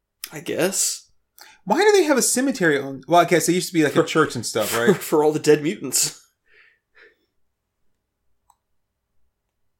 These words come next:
Speaker 2: Oh, there's the rain hitting it. Force
Speaker 1: Oh,
Speaker 2: field.
Speaker 1: cool. That, that was a decent effect.
Speaker 2: Okay, so what about wind? I mean, I guess air can come through, right? But wind,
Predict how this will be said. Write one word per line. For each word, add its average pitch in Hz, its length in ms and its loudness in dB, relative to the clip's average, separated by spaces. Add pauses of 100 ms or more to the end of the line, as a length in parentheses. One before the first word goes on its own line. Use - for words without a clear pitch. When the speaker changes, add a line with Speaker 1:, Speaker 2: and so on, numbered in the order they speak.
(460)
Speaker 2:
Oh, 135 180 2
there's 139 220 0
the 135 80 -2
rain 127 240 -4
hitting 120 260 -6
it. 113 160 -12
Force - 240 -2
Speaker 1:
Oh, 180 40 2
Speaker 2:
field. - 100 -6
Speaker 1:
cool. 160 340 4 (2250)
That, - 200 2
that 220 80 6
was 170 140 4
a 123 40 -6
decent 127 280 -2
effect. - 380 0 (1040)
Speaker 2:
Okay, 156 340 0 (720)
so - 140 -4
what 302 140 2
about 240 260 4
wind? 151 460 0
I 151 40 -4
mean, 156 160 0
I 147 60 -4
guess 160 220 -4 (200)
air 262 220 6
can 233 160 -4
come 170 180 2
through, 151 140 -2
right? 151 180 2
But 160 240 -2
wind, 214 600 -2